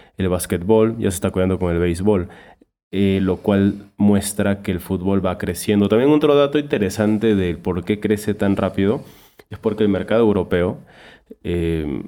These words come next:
ha comenzado a fijar el hecho de sus pretemporadas, hacer sus pretemporadas en suelo americano también para jalar un poco a la gente al deporte, ¿no?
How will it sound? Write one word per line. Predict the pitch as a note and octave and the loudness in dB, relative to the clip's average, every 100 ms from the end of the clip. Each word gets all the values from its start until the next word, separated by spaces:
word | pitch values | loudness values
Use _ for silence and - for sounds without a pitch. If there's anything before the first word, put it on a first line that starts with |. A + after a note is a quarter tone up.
| - | -8
ha | F2+ F2+ F#2 | -6 -6 -2
comenzado | G2 F2+ - F#2 | -2 -2 -2 -4
a | |
fijar | - F2 F#2 F#2 G2 - | -6 -8 -6 -4 -6 -6
el | F2+ | -6
hecho | F2 G2 | -4 -6
de | |
sus | F#2 - | -6 -8
pretemporadas, | F2 E2+ E2 E2 F2+ F2 E2+ | -6 -4 -6 -4 -4 -4 -6
hacer | E2+ B2 | -6 -4
sus | G#2+ E2+ | -4 -6
pretemporadas | F2 E2 D#2+ E2 E2+ E2+ | -6 -6 -6 -4 -4 -4
en | E2 | -6
suelo | D#2 E2+ | -4 -4
americano | E2+ E2 E2+ E2+ F#2 | -2 -4 -4 -2 -2
también | F#2+ F2+ | -2 -2
para | G2 F#2+ | -2 -4
jalar | F2+ F2+ E2+ F2 F2 | -4 -6 -4 -2 -2
un | |
poco | E2+ F2 | -4 -2
a | E2+ | -2
la | |
gente | - E2+ | -4 -4
al | E2+ | -2
deporte, | D#2 - D#2 - - | -4 -4 -6 -6 -6
¿no? | G2 | -6